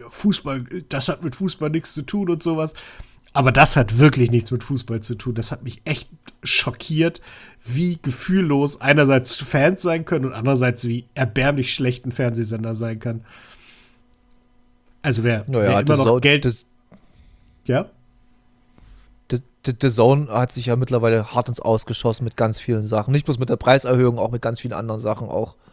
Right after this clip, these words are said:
Speaker 1: Ja, ja, also das ist, ähm, ich wollte gerade auch schließen mit, wer echt noch Geld für The Zone bezahlt, der hat irgendwie die Kontrolle über sein Leben verloren. Um es mal so zu nennen.
Speaker 2: Ja, ich, ja. Oh Gott, aber wir, wir haben ja schon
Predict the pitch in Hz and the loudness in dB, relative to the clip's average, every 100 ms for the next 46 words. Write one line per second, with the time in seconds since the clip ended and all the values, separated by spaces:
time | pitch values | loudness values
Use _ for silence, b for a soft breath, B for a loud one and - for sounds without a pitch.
0 | b b b b - 143 143 127 120 139 | b b b b 0 4 6 4 0 -2
1 | 117 120 120 117 - 135 120 113 113 127 | -2 -2 -4 -6 -6 -2 -2 -2 -4 -8
2 | - - - 135 135 120 127 151 131 - | -16 -18 0 0 2 2 0 0 -2 -4
3 | 147 147 156 131 127 131 127 123 - _ | -4 -4 -2 0 0 0 0 0 -2 _
4 | 123 147 - 151 127 131 135 - 127 117 | -4 -4 -4 -6 -2 0 0 0 -2 -2
5 | 120 131 147 - 131 131 131 120 123 127 | 0 -2 -4 -4 -2 -2 -2 -2 -2 -6
6 | _ 156 131 131 123 120 120 127 120 - | _ -4 -4 -4 -6 -6 -8 -8 -8 -4
7 | 123 113 110 113 113 113 110 117 110 110 | -4 -2 -4 -4 -4 -4 -4 -4 -4 -6
8 | B B B B B B B B _ _ | B B B B B B B B _ _
9 | 139 - 117 110 110 - 107 107 104 135 | -4 -2 -2 -2 -2 -4 -6 -6 -6 2
10 | 123 107 101 _ _ _ - 110 104 123 | 2 2 -4 _ _ _ -8 -6 -6 -8
11 | b b b b 143 147 143 113 123 120 | b b b b 0 2 2 -2 -6 -4
12 | - 127 135 135 131 131 123 117 | 0 4 6 6 6 4 0 -8